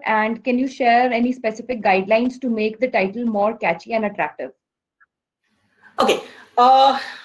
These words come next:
Speaker 2: the first thing I would do is, like I said, once you have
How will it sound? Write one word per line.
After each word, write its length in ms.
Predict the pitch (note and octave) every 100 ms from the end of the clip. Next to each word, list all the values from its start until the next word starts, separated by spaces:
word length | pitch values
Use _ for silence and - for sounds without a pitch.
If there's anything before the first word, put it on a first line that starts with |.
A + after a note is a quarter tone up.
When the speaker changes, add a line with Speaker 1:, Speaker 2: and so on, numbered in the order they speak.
| - _ _ -
Speaker 2:
the 120 | B3+
first 340 | C4 C4+ C#4+ -
thing 140 | C#4+
I 100 | A#3+
would 160 | A#3+ A#3+
do 140 | A#3+
is, 80 | A3
like 200 | G3+ G3+
I 60 | G#3+
said, 300 | A#3 A3 -
once 300 | F#3+ G#3 G#3+
you 80 | B3+
have 340 | A#3 A#3+ A#3+